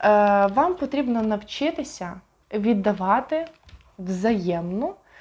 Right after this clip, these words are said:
е, любов. Не просто там її брати, або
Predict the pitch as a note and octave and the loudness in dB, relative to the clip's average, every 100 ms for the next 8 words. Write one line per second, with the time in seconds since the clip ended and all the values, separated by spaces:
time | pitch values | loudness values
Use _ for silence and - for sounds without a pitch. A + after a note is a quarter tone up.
0 | - - G3+ G3+ F#3+ F#3+ A#3 E3+ D#3+ - | -20 -10 -2 0 0 2 0 0 -6 -12
1 | _ _ - G#3+ G#3+ A3+ A3+ D#4+ A#4 - | _ _ -20 -12 -2 0 0 2 2 0
2 | B3+ G#3 F#3 F3+ F#3 F#3 G3 F3+ E3+ F3+ | -4 -4 -4 -2 -2 0 0 -2 -6 -12
3 | - F#3+ G#3 G#3+ | -6 -2 2 4